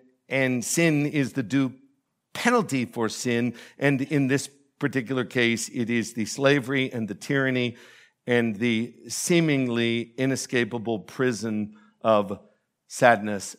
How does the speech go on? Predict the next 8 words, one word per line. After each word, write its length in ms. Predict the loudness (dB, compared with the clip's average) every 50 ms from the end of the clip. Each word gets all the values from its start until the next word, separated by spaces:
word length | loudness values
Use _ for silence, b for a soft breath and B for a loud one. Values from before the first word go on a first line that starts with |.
| _ -6
and 400 | -6 -6 -4 -6 -10 -12 -16 -12
sorrow. 500 | -4 2 2 2 2 2 -2 -6 -10 -18 _ _ _ _ _ _ _ b b b b b b b b b b b b b b
So 200 | 2 4 6 6
that's 240 | 6 6 4 0
the 80 | -8 -4
text. 500 | 0 0 0 0 -2 -6 -16 -18 -20 -20 _ _ _ _ _ _ _ _ _ _ _ _ _ _ _ _ _ _ _ _ _ _ _ _ _ -20 B B B B B B _ _ _ _ -2
Nine 340 | 4 6 8 8 8 8 6
observations 1080 | 6 4 4 2 -2 0 2 4 2 2 2 -2 -4 -2 -2 -2 -4 -4 -6 -10 -14